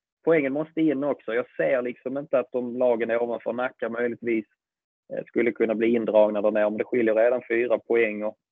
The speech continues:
så himla ofta tar inte de här lagen poäng, så att, eh, differenserna kan hämtas in. Så ganska förväntad tabell. Spelarmässigt är det ju, eh, förväntade namn i toppen. Sen måste man ju lyfta på hatten för Wilma Johansson som bytte, bytte klubb i somras. Så, eh,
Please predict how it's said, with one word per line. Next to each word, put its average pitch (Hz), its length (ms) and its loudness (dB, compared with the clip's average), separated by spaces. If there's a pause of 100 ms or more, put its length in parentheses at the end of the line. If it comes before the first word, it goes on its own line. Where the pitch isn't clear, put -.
(180)
så 139 120 8
himla 165 260 8
ofta 160 240 6
tar 143 280 4
inte 165 140 -2
de 151 100 0
här 151 100 2
lagen 127 360 2
poäng, 104 360 -4 (500)
så 110 60 -8
att, - 240 -12
eh, 107 380 -6
differenserna 110 640 -4
kan 104 140 -4
hämtas 104 340 -8
in. 101 100 -2
Så 117 60 0
ganska 156 400 6
förväntad 151 480 4
tabell. 117 440 -2
Spelarmässigt 135 640 4
är 139 100 0
det 131 60 0
ju, 123 120 -2 (720)
eh, - 140 -16
förväntade 120 420 2
namn 123 240 -2
i 107 60 -6
toppen. 101 520 -4
Sen 120 120 0
måste 120 260 -6
man 113 160 -4
ju 110 180 -4
lyfta 113 300 -4
på 107 120 -2
hatten 113 320 -2
för 113 80 -10
Wilma 110 280 -4
Johansson 110 480 -2
som 110 140 -10
bytte, 107 460 -4 (100)
bytte 117 200 0
klubb 123 320 4
i 120 120 -4
somras. 127 440 4
Så, 110 80 -2 (720)
eh, - 140 -6